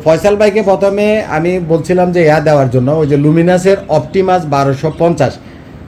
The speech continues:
তো পরে চিন্তা করলাম যে না, বারোশো পঞ্চাশের ডিসপ্লে টিসপ্লে নাই, আর, এ, সুবাস্তিকার মেশিনগুলো আপডেট।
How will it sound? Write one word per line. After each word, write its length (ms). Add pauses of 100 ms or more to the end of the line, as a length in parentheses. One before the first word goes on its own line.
তো 200
পরে 240
চিন্তা 260
করলাম 240
যে 100
না, 160
বারোশো 340
পঞ্চাশের 440
ডিসপ্লে 340
টিসপ্লে 300
নাই, 220 (320)
আর, 380
এ, 120
সুবাস্তিকার 580
মেশিনগুলো 420 (120)
আপডেট। 360